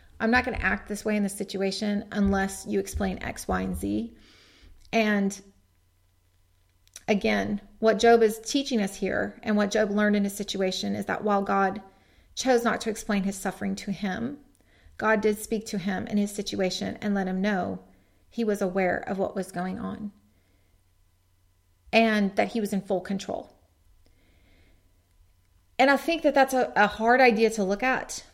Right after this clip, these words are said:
but I've found that to be the case in my own life, that often God will not necessarily answer every question I have. But if I cling closely to him in the midst of my pain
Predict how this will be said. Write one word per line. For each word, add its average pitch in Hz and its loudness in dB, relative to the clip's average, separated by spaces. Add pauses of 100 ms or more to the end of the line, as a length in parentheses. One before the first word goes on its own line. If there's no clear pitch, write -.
but 233 6
I've 214 0
found 208 0
that 202 -4
to 214 -6
be 202 -2
the 196 -4
case 202 -4
in 202 -2
my 190 -2
own 202 0
life, 190 -6
that 214 0
often 202 0
God 185 -2 (140)
will 220 4
not 196 0 (280)
necessarily 202 0
answer 196 -2
every 202 -2
question 196 -4
I 180 -6
have. - -8 (640)
But 247 6
if 240 2
I 226 8
cling 262 0
closely 240 -2
to 214 -4
him 202 -4 (680)
in 220 2
the 214 4
midst 202 0
of 196 -2
my 185 -2
pain - -12